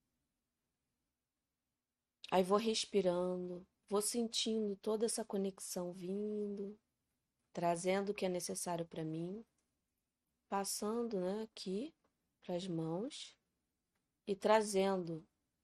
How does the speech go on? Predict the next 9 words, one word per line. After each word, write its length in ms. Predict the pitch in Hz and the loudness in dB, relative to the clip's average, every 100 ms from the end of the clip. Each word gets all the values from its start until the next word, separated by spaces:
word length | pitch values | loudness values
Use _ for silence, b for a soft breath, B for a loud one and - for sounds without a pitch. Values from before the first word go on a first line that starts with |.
| _ - | _ -2
a 100 | 170 | 2
nutrição 640 | 196 233 277 247 233 208 | 2 0 -2 0 2 4
energética 800 | 208 208 233 202 185 175 - 190 | 4 2 0 0 0 0 -2 -4
que 140 | 185 | -2
eu 60 | 185 | -2
preciso 560 | - 220 - 214 196 202 | 2 0 2 0 -2 -2
pra 160 | 196 | -4
aquele 300 | 185 208 196 | -2 0 0
dia. 460 | 190 180 165 165 | -2 -8 -8 -10